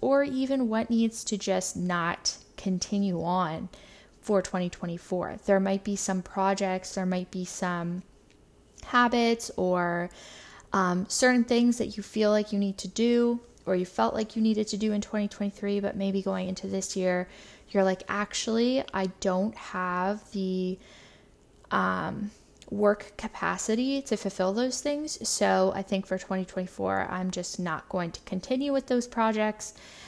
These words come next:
um, or I'm not going to take on as many clients," or whatever it is, just recognizing those things. So that's number one for how to set yourself up for success for twenty,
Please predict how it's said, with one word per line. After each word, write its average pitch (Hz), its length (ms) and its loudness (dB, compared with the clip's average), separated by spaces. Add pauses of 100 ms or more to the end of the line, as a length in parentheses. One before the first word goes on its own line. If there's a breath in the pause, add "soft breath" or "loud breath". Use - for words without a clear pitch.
(180 loud breath)
um, 185 580 2 (380)
or 202 320 4
I'm 190 140 2
not 185 180 0
going 185 240 0
to 196 100 -6
take 185 300 -4
on 180 160 0
as 175 160 -4
many 175 160 -6
clients," 262 640 0
or 190 300 -2
whatever 277 340 4
it 185 240 0
is, - 160 -12 (420 loud breath)
just 226 280 -2
recognizing 196 580 -2
those - 240 -8
things. - 400 -12 (240)
So - 200 0
that's 302 240 2
number 339 260 2
one 196 280 0 (320)
for 208 120 -2
how 202 140 -2
to 196 80 0
set - 180 -4
yourself 185 380 -4
up - 160 -6
for 202 120 -4
success - 460 -4
for 185 100 -6
twenty, 180 280 -4